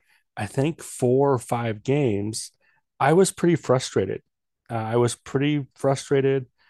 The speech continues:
Um, you throw on top of that the fact that Major League Baseball has been one of my least favorite things the last few years. I have not enjoyed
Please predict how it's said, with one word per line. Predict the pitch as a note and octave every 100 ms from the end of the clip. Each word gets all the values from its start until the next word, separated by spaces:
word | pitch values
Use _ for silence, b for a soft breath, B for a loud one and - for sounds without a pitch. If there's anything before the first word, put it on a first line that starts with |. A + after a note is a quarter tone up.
| b b
Um, | A2 G#2+ G#2 G#2+ - _
you | D3 A#2
throw | - C3+ C3+
on | C3+
top | C#3 C3+
of | B2+
that | B2 B2
the | B2
fact | - B2 A#2+ -
that | A#2+ A2 _ _ _ _ _ _
Major | - A#2 B2 D3 E3
League | D#3+ C3+
Baseball | A#2 B2 B2 - B2+ B2+
has | A#2 A2+ A2
been | A#2+ A#2 A#2 A2+ A2 G#2+ _ _ _ _ _ -
one | B2+ C3
of |
my | C3 A2+
least | G#2 B2 C3+ - -
favorite | B2+ A#2+ - -
things | A2 A#2 C#3 C3+
the | C3
last | B2+ C3+ -
few | - C#3+
years. | C#3 C#3 C#3+ E3 F3 - -
I | A2+
have | A#2 A2
not | A#2+ A#2+ C#3
enjoyed | B2+ G#2+ A2 A2 A#2+ B2+